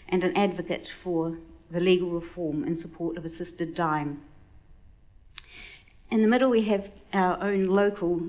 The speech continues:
expert in death, Doctor Ruth McManus. She's a lecturer at Canterbury University who's researched and written extensively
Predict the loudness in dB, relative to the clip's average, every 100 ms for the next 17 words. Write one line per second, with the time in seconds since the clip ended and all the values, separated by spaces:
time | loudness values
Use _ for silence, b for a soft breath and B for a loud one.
0 | -4 -6 -4 -2 0 2 2 0 0 -4
1 | -6 -4 -4 0 0 0 -2 2 2 2
2 | -2 -6 -14 B B B B -6 0 0
3 | 0 -2 -2 0 -4 -2 -2 0 -2 -2
4 | 0 0 -4 -6 -4 -4 -4 -6 -4 -2
5 | -2 -2 -6 -6 -6 -4 -4 -4 -8 -10
6 | -6 -6 -6 -12 -10 -8 -8